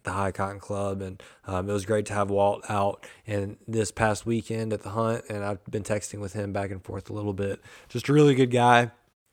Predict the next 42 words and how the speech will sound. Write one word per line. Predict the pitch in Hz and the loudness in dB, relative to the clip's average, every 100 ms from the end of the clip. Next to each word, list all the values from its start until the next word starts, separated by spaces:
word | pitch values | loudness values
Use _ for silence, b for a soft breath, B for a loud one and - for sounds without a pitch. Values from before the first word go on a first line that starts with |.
| _ - - | _ -18 -12
so | - 127 123 | 4 6 6
in | 120 117 | 6 4
on, | 113 107 107 | 2 0 0
on | 104 107 | 0 2
what | 110 107 | 2 2
we're | |
doing | 107 104 104 | -2 -2 -2
in | 101 | -4
our | 98 | -4
mission, | 101 95 - 104 98 b b _ | -4 -6 -8 -12 -14 b b _
um, | 101 92 95 | -8 -6 -6
and | 95 98 | -6 -6
excited | 95 101 95 95 95 98 - | -6 -4 -2 -4 -6 -10 -8
to | 98 | -4
have | 98 98 90 | -2 -2 -4
him | 98 92 | -6 -6
playing | 98 98 98 98 b b b b b | -4 -4 -4 -10 b b b b b
in | 110 | 0
all | 113 113 | 4 6
of | 117 | 6
our | 113 110 | 6 4
events | 104 120 147 - | 2 0 -2 -6
and, | 110 107 | -8 -8
and | 110 | -10
moving | 117 120 123 | -2 0 0
forward. | 113 151 151 98 _ - | 0 0 0 -4 _ -18
So, | - 127 123 120 b b b b b b - | -6 0 2 2 b b b b b b -2
Austin, | 151 170 165 180 175 | 4 6 4 -2 -4
I | 151 | 0
wanna | 175 180 | 2 4
ask | 156 147 - | 2 -2 0
you | 147 135 | 0 0
a | 123 | 0
little | 123 139 | 4 4
bit | 135 123 | 4 2
about | 104 104 107 - | 4 2 2 -2
the | 117 | 0
round | 107 107 101 104 117 | 2 4 2 0 -4
and | 113 110 | -8 -6
your | 110 113 | -2 0
mindset | 110 107 107 - 110 104 | 2 2 0 0 2 2
moving | 110 110 107 104 104 - | 2 2 -2 -6 -8 -16